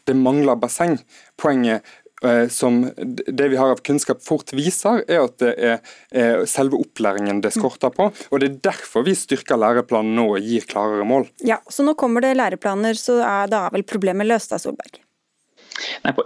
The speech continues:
Speaker 3: ingen som helst, eh, måte, og jeg synes jo det er, <laughs> er veldig rart at regjeringen sine eneste, eh, forslag her, de har innført en ny test, de har oppdatert,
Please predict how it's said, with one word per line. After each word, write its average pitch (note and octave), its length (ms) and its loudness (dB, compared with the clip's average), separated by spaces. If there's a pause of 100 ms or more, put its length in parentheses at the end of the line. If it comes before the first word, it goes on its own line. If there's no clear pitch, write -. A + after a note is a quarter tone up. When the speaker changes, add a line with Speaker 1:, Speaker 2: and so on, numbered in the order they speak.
Speaker 3:
ingen A#2 280 0
som C3 180 -4
helst, B2+ 380 -4
eh, B2+ 120 2
måte, A#2+ 400 0
og B2+ 120 4
jeg B2+ 120 0
synes B2 180 0
jo A#2+ 80 -2
det - 120 2
er, B2 160 -2 (140)
<laughs> - 220 -2
er B2 100 0
veldig G#2+ 220 0
rart A#2 240 -2
at A#2+ 180 -4
regjeringen A#2+ 580 0
sine A#2 280 -2
eneste, G#2 500 -2 (260)
eh, A#2 280 -2 (320)
forslag - 480 0
her, F3+ 180 0 (320)
de A#2+ 100 2
har A#2+ 100 0
innført A2+ 480 -2
en A2 80 0
ny G#2 100 0 (180)
test, - 440 -4
de A#2+ 200 0
har A2+ 120 0
oppdatert, - 640 -2